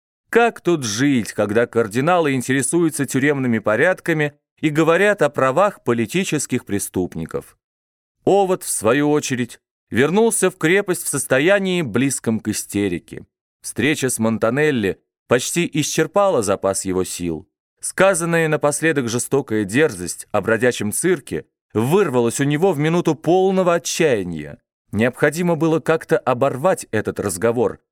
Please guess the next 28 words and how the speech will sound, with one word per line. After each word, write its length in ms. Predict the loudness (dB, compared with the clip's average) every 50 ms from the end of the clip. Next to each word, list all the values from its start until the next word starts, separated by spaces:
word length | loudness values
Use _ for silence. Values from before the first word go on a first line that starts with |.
| _ _
который 300 | -2 0 0 0 0 0
мог 200 | 0 -2 -2 -2
окончиться 560 | -4 -2 -2 -2 -2 -2 -4 -4 -4 -4 -4
слезами, 720 | -4 -2 -2 0 0 0 0 2 2 2 2 0 -2 -4 -4 _ _ _ _
продлись 580 | -2 0 2 2 0 0 -2 -2 -2 -2 0 0
он 140 | 0 0 0
ещё 400 | 0 -2 -2 -2 -2 0 0 0
пять 440 | 0 0 0 2 2 0 -2 -4
минут. 480 | -4 -4 -2 -2 -4 -4 -6 -8 -12 -20 _ _ _ _ _ _ _ _ _ _ _ _
Несколько 580 | -4 0 0 2 2 0 0 -2 -4 -4 -4 -4
часов 380 | -4 -4 -2 -2 -2 -2 -2
спустя – 580 | -4 -6 -6 -6 -6 -4 0 2 2 2 0 -2 _ _ _ _ _ -4
его 260 | -2 0 2 2 2
вызвали 400 | 2 2 0 0 0 0 -2 -2
к 140 | -2 -2 0
полковнику, 800 | 0 0 0 0 -2 -2 -2 -2 -4 -6 -8 -10 -12 -14 -14 -16 _ _ _ _ _
но 140 | -2 0 0
на 80 | 0 0
все 260 | 0 0 0 0 0
предлагаемые 840 | 0 0 -2 0 2 2 2 4 4 2 2 2 2 2 0 2 2
ему 220 | 2 2 2 2 2
вопросы 640 | 2 0 0 0 0 0 0 0 0 -2 -2 -2 -4 _ _ _
он 180 | -2 0 2 2
отвечал 440 | 2 0 -2 -2 0 2 2 2 2
лишь 220 | 2 0 0 -2
взрывами 640 | -4 -6 -4 -2 0 0 0 2 0 0 0 0 -2
истерического 720 | -2 -2 -2 -2 0 0 0 -2 -2 -4 -4 -2 0 0 0
хохота. 600 | 0 0 0 0 -2 -2 -6 -8 -8 -8 -8